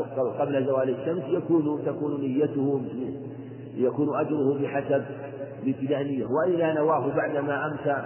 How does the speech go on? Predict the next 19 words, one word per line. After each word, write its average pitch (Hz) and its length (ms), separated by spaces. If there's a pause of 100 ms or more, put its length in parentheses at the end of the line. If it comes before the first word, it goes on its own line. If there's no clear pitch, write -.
(120)
مثلا 123 240
بعد 131 180
الظهر، 131 400 (600)
نواه 135 180
بعد 127 200
الظهر 135 400
أو 117 120
بعد 123 240
العصر، 143 400 (1000)
فيصح 135 600
على 131 100
الصحيح، 120 520 (800)
ويصح 147 580
ما 156 420
لم 147 400
تقارن 147 640
نيته 151 600
غروب 156 500
الشمس، - 340